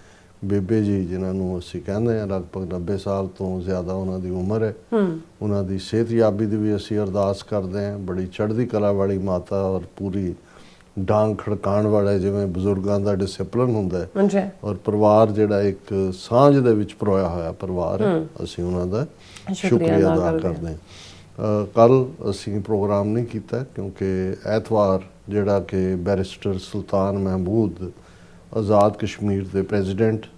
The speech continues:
Speaker 1: ਪਿਛਲੇ
Speaker 2: ਹੂੰ।
Speaker 1: ਦਿਨਾਂ 'ਚ ਚੜ੍ਹਾਈ ਕਰ ਗਏ ਸੀ, ਉਹਨਾਂ ਦੀ ਯਾਦ 'ਚ ਸ਼ਰਧਾਂਜਲੀ ਸਮਾਰੋਹ ਟ੍ਰਿਬਿਊਟਸ ਦਾ ਕਸ਼ਮੀਰੀ ਕਮਿਊਨਿਟੀ ਵੱਲੋਂ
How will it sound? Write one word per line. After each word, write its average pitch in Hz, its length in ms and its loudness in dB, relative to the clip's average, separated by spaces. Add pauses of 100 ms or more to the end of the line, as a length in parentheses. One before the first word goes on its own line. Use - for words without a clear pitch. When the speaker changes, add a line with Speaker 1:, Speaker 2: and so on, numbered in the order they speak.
(140)
Speaker 1:
ਪਿਛਲੇ 175 280 2
Speaker 2:
ਹੂੰ। 95 80 0
Speaker 1:
ਦਿਨਾਂ 95 280 -2
'ਚ 92 40 -6
ਚੜ੍ਹਾਈ 101 420 0
ਕਰ 98 240 -2
ਗਏ 107 220 4
ਸੀ, 98 260 -6 (640)
ਉਹਨਾਂ 117 320 6
ਦੀ 104 320 0
ਯਾਦ 104 280 6
'ਚ - 200 -10 (200)
ਸ਼ਰਧਾਂਜਲੀ 104 760 0
ਸਮਾਰੋਹ 101 640 0
ਟ੍ਰਿਬਿਊਟਸ 113 580 0
ਦਾ 95 340 0 (640)
ਕਸ਼ਮੀਰੀ 113 420 2
ਕਮਿਊਨਿਟੀ 117 440 2
ਵੱਲੋਂ 98 500 0